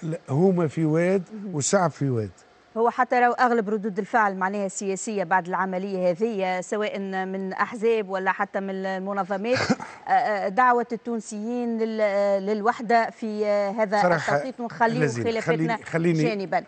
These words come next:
Speaker 1: خليني نزيد نخرج
Speaker 2: مهم.
Speaker 1: اللي عندي. هذه في كل ضربة للأسف الشديد الناس الكل تحكي على يلزم الناس الكل مع بعضنا، واليد في اليد، ولا ال-، ال-، التجاذبات نحيوها. ثلاثة أيام بعد كل شيء يرجع كما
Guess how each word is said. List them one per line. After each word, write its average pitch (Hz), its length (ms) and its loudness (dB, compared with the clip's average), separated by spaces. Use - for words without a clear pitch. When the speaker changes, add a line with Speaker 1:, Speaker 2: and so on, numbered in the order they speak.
Speaker 1:
خليني 151 360 2
نزيد 143 400 0
نخرج 151 520 -2
Speaker 2:
مهم. 131 80 -4
Speaker 1:
اللي 127 100 0
عندي. 98 260 -2
هذه 147 500 2
في 139 220 -2
كل 170 260 0
ضربة 135 420 0
للأسف 143 520 0
الشديد 127 520 -2
الناس 151 500 2
الكل 202 320 0
تحكي 156 400 -4
على 143 340 4
يلزم 170 580 4
الناس 185 220 2
الكل 196 180 0
مع 190 140 2
بعضنا، 160 320 2
واليد 156 380 4
في - 80 -2
اليد، 160 420 2
ولا 170 340 6
ال-، 170 120 4
ال-، 170 200 4
التجاذبات 170 800 0
نحيوها. 170 520 0
ثلاثة 170 240 2
أيام 170 180 2
بعد 185 180 -2
كل 190 100 -6
شيء 196 180 -4
يرجع 180 220 -4
كما 190 140 -6